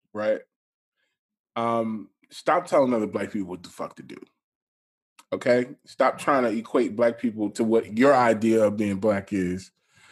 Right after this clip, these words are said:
Um, Blackness is, it comes in many shapes, forms, fashions. You know, there are a lot of things that we celebrate. It was kinda like the, the strippers, um, doing the, the go to the polls situation, right?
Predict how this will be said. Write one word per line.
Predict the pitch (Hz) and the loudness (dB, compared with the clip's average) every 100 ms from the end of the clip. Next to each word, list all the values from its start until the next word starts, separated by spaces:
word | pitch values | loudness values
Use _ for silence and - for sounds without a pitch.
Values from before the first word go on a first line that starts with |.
| _ _ - | _ _ -4
Um, | 104 101 101 | -2 0 -2
Blackness | 123 127 123 127 117 - - | 2 2 2 -2 -4 -8 -6
is, | 113 110 107 107 _ | -2 -2 -4 -10 _
it | - | -12
comes | - 123 113 | 0 0 2
in | 113 | 0
many | 123 123 | 2 0
shapes, | 120 135 117 - | 0 0 0 -2
forms, | - 117 110 110 | -2 0 0 -2
fashions. | - 110 107 - 107 104 - - - - - _ | 0 0 0 -4 -8 -10 -16 -20 -20 -20 -20 _
You | 156 | 0
know, | 143 120 113 110 147 _ _ _ _ _ _ _ _ _ _ - | 4 6 4 0 -8 _ _ _ _ _ _ _ _ _ _ -2
there | 160 | 4
are | 214 | 6
a | 170 | 6
lot | 190 | 6
of | 185 | 4
things | 185 180 156 | 4 2 4
that | 139 | 4
we | 143 147 | 4 2
celebrate. | - 190 - 110 107 78 - _ _ | 2 2 2 0 -6 -8 -14 _ _
It | 175 | 0
was | 220 | 0
kinda | 220 240 233 | 2 4 4
like | 214 175 | 4 4
the, | 147 | 2
the | 135 - | 0 -2
strippers, | 127 - - 190 180 151 139 135 135 - - _ _ _ _ _ _ _ - | -6 -4 0 2 2 2 2 0 -4 -14 -20 _ _ _ _ _ _ _ 0
um, | 135 131 123 117 117 127 | 4 4 2 0 -4 -2
doing | 143 151 135 | 2 4 4
the, | 127 127 | 2 0
the | 123 117 - | -2 -2 -2
go | 143 143 | 2 2
to | 147 | 2
the | 135 | -2
polls | 131 170 156 139 - | 0 0 2 -4 -6
situation, | 131 113 98 98 - 80 | -12 -10 -10 -10 -10 -8
right? | 110 123 | -6 -8